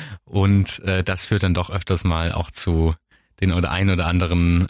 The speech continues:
kleinen Problemen und, äh, Konflikten. Aber bisher konnten wir uns da eigentlich immer wieder ganz gut, äh, alles lösen. Und, ähm, ja, deutsche Bürokratie ist deutsche Bürokratie, aber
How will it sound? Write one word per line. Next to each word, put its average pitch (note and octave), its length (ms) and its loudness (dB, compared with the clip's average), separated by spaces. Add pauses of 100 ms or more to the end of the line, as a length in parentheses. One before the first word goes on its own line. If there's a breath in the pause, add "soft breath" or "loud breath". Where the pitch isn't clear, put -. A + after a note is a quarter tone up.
kleinen F#2+ 320 0
Problemen F2+ 560 0
und, F2 480 0
äh, F2+ 180 -4
Konflikten. A#2+ 500 0
Aber G#2 180 2
bisher G2+ 240 0
konnten F#2+ 200 2
wir F#2+ 80 4
uns F2+ 120 0
da F2+ 100 -4
eigentlich F2 260 0
immer F2+ 200 0
wieder E2 280 0 (380)
ganz G2 240 -2
gut, G#2 420 0
äh, G2+ 500 0
alles G2+ 320 0
lösen. A2 440 4 (160)
Und, F#2 640 2 (120)
ähm, E2+ 560 0 (220)
ja, F2 140 -2 (280)
deutsche G2 240 0
Bürokratie F#2+ 500 0
ist F#2 180 0
deutsche F2+ 200 -2
Bürokratie, F2+ 580 0
aber E2 300 0